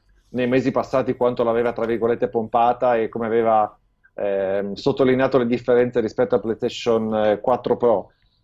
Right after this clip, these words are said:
Quindi a-, a-, a-, a-, mm, alla vigilia avrei puntato su Microsoft, poi sappiamo com'è andata,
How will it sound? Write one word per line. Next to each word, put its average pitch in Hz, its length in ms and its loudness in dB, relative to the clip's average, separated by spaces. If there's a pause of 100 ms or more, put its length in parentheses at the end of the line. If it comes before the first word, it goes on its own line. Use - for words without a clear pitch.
(140)
Quindi 147 300 2
a-, 127 160 2
a-, 135 300 -4
a-, 120 340 0
a-, 110 500 -4 (360)
mm, 110 280 -8
alla 127 180 2
vigilia 135 360 2
avrei 180 160 4
puntato 135 280 0
su 139 140 -4
Microsoft, 110 460 -2
poi 123 140 -2
sappiamo 131 340 -2
com'è 123 180 -4
andata, 104 500 0